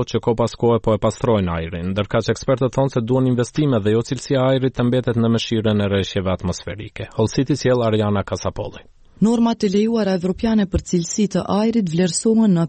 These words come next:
Speaker 2: pesëdhjetë mikron, ndërkohë që matjet e bëra në Kosovë për cilësinë e ajrit i tejkalojnë shumë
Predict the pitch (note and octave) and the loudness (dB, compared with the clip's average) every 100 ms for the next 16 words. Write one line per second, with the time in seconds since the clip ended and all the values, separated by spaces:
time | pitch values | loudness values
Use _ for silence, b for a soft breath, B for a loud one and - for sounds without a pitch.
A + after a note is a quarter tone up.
0 | - A3+ A3 D#3+ C#3 C#3 D#3+ E3+ G3 G3 | -2 -2 -2 -2 -2 0 2 2 2 2
1 | F3+ - _ F3 F3+ - F#3 F3+ F3 F3+ | 2 -2 _ 0 0 0 0 2 2 2
2 | F3+ F3 E3 F#3+ F3 E3+ E3 - F3+ - | 0 -2 0 0 0 0 -2 0 -2 0
3 | - - D#3 - F3 F3+ G#3+ A3 F#3+ - | -4 -2 -4 0 2 2 2 0 0 2
4 | E3+ E3 E3 F3 F3 - - - D#3+ | 0 2 2 2 2 -2 -6 0 0